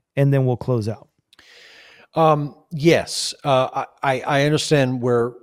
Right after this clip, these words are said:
Speaker 2: where you're coming from there. So w-, what I would say on that front is you're absolutely correct. Um, from, from a real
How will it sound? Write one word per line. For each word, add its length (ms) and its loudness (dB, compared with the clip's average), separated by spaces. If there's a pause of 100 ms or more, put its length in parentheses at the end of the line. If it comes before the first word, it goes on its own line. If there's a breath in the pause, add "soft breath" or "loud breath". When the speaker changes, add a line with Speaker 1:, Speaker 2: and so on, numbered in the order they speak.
(160)
Speaker 2:
where 160 -6
you're 100 -6
coming 240 -2
from 220 -2
there. 220 -6
So 360 2
w-, 260 -10
what 180 0
I 100 6
would 180 0
say 240 0
on 140 -2
that 320 -6
front 240 -2
is 200 -10
you're 200 -10
absolutely 640 -6
correct. 520 -8 (120)
Um, 520 -4 (160)
from, 280 0
from 240 -4
a 100 -2
real 640 0